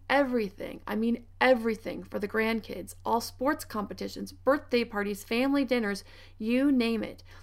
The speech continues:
They have done an incredible job. This is what everyone should strive for, to put their differences behind them and show up for the kids. Now, these are all best case scenarios, things to strive for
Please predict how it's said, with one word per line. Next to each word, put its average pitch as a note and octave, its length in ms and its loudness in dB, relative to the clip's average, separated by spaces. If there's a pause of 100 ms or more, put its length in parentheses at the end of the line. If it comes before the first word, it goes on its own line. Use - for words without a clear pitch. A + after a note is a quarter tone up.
(140)
They A#3+ 320 2
have C#4 320 -2
done G#3 320 -2
an G3+ 120 -4
incredible G#3 840 -2
job. G3 500 -4 (520)
This E4 480 0
is A#3+ 160 -2
what A#3 220 2
everyone G#3+ 460 0
should G3+ 240 -8
strive G#3+ 480 -4
for, - 340 -12 (180)
to A#3+ 120 -4
put A#3+ 380 -2
their D#4+ 100 0
differences C4 480 -2
behind A3+ 440 -4
them A3+ 300 -4
and G#3+ 200 -6
show G#3 320 -4
up G3 280 -4
for - 180 -10
the F#3+ 120 -6
kids. - 500 -10 (480)
Now, A#3 180 2
these B3 440 0
are C4+ 180 2
all G#3+ 400 -2
best A3 460 -2
case G#3+ 300 -2
scenarios, G3+ 720 -2
things B3 300 0
to A3 100 -8
strive C4+ 500 0
for A#3 380 -2